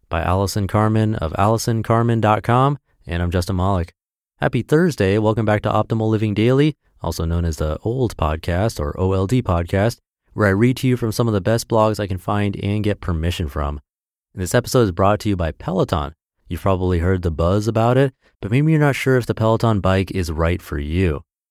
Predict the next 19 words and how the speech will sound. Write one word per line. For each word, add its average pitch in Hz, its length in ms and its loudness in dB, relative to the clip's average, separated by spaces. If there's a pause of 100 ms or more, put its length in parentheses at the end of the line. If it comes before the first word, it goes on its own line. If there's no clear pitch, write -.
(200)
Well, 80 220 0
now 87 140 4
you 101 100 2
can 92 100 -2
try 104 200 2
the 92 80 0
Peloton 98 400 0
bike 98 200 2
for - 140 -4
yourself 113 640 0 (240)
with 110 160 -6
a 98 60 -2
worry-free 127 680 0 (100)
thirty-day 113 680 0
home 101 400 -4
trial. 90 500 0 (320)
I 95 140 0
have 117 240 0
it. 120 180 0